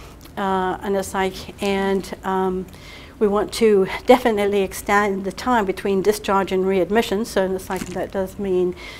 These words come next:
um, that we have to be a lot more careful as far as medications are concerned, um, that as far as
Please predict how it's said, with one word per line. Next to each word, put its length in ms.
um, 200
that 160
we 120
have 200
to 80
be 200
a 60
lot 160
more 120
careful 400
as 100
far 180
as 120
medications 640
are 40
concerned, 720
um, 500
that 400
as 140
far 440
as 460